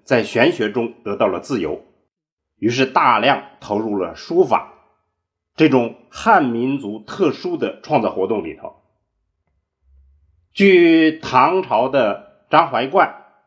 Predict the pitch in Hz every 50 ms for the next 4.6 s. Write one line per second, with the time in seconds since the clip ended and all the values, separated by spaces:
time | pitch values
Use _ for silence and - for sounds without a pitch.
0 | _ _ - - 202 202 202 196 220 202 - - - - - - 104 85 85 107
1 | 98 - _ _ _ _ _ _ _ _ _ _ _ _ _ _ _ _ _ _
2 | _ _ _ _ _ _ _ _ _ _ - - - 180 170 147 123 127 143 151
3 | 147 143 190 190 208 160 135 113 123 143 143 - - - 131 131 208 269 254 -
4 | - 123 101 95 104 104 - - _ _ _